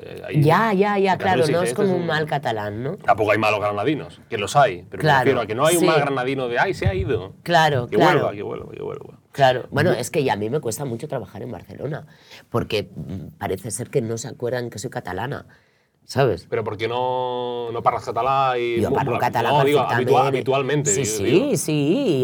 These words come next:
Speaker 2: sí. Yo cuando hice la serie Benvinguts a la Familia, que era de Pau Freixas, que, que es un tío maravilloso, eh, de repente estaba buscando a la prota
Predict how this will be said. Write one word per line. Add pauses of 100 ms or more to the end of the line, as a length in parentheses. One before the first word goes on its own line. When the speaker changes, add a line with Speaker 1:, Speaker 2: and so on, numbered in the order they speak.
(140)
Speaker 2:
sí.
Yo
cuando
hice
la
serie
Benvinguts
a
la
Familia,
que
era
de
Pau
Freixas,
que, (300)
que
es
un
tío
maravilloso, (160)
eh, (380)
de
repente
estaba
buscando
a
la
prota